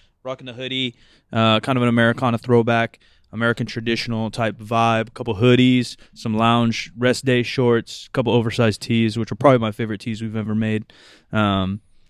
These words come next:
so yeah, we shot all day, but it's not like we're fucking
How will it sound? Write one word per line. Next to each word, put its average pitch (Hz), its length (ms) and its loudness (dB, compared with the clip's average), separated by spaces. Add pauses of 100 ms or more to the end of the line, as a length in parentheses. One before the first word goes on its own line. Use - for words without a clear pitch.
(120)
so - 120 0
yeah, 156 100 6
we 120 120 -2
shot 135 260 4
all 101 120 0
day, 98 180 -2
but 156 140 0
it's 170 160 -6
not 170 120 -4
like 110 160 -8
we're 98 140 -10
fucking - 460 -18